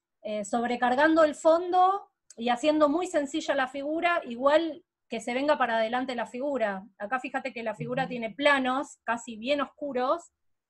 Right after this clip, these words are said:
Speaker 1: eh, pero sin embargo se despega de ese
Speaker 2: De la
Speaker 1: fondo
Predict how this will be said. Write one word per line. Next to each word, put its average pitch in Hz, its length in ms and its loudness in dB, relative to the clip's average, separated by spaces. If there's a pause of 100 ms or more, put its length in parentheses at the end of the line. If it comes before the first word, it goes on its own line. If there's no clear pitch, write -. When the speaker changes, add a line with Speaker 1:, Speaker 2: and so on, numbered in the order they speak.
(380)
Speaker 1:
eh, 208 400 -4
pero 202 680 -2
sin 214 180 -12
embargo 302 340 2
se 311 100 -8
despega 233 540 0
de 208 100 -4
ese 180 180 -8
Speaker 2:
De 160 60 0
la 156 180 2
Speaker 1:
fondo - 160 -2